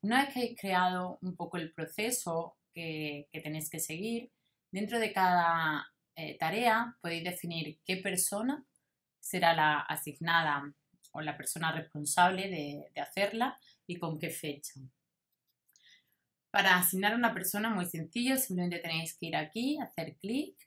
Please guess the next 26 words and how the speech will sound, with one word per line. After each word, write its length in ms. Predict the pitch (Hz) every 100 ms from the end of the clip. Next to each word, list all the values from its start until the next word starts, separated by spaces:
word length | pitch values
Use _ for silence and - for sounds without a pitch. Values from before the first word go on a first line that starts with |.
| _ _ _ _
y 200 | 208 220
elegir 420 | 190 - 196 190
qué 80 | 185
persona 480 | 175 165 - 170 180
será 420 | - 165 170 214 233
la 220 | 165 160
que 80 | 180
tiene 260 | 170 165
que 60 | 170
hacer, 420 | - 165 175 185 _ _ -
eh, 420 | 151 147 143 143
la 180 | 156 156
tarea 260 | 160 165
de 60 | 170
incluir 400 | 175 175 156 156
precios 400 | 160 156 170 -
en 60 | 139
la 100 | 131
web. 180 | 135 - _ _ _ _ _ _ _ _ _ _ _ -
Y 100 | 214
le 80 | 202
podéis 260 | 175 180
poner 200 | 185 180
una 160 | 180 147
fecha 260 | 165 -
específica. 720 | 160 156 - 240 - - 143